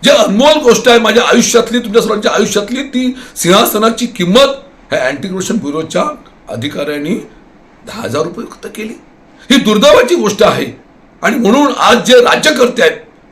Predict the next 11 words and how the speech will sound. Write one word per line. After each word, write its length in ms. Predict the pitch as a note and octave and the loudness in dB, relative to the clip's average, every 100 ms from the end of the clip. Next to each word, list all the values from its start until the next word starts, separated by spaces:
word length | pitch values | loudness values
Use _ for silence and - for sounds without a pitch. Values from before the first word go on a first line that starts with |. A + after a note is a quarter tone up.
| _ _ - | _ _ -2
आज 160 | A#3 B3 | 0 0
सत्ता 400 | - A#3+ D4+ D4 | -2 2 2 4
चालवतात, 540 | - B3+ A#3+ F3 - - _ _ _ _ _ | 6 4 4 2 -2 -12 _ _ _ _ _
देशामध्ये, 600 | A#2+ G3 B3+ C4 B3 B3+ B3 | 0 2 2 4 4 6 6
राज्यामध्ये 560 | F3+ - B3 B3 A#3+ | 4 2 2 4 2
अभिमानाने 480 | G#3 G#3+ C4 D4 D#4 | 2 2 4 4 2
जगतात, 560 | B3 G#3 - F#3 E3+ - - - _ _ - | 2 0 2 2 0 -4 -20 -20 _ _ -4
त्या 200 | E3 F#3+ | -2 -4
सर्व 420 | - - D#3 F#3 | -8 -6 -4 -2
राज्यकर्त्यांना 800 | D3+ - D#3+ D3 B2 D3+ D#3 E3 | -4 -6 -10 -10 -8 -6 -6 -6
सुद्धा 640 | - - C#4 A#3+ F3+ F3 | -6 -4 0 2 4 2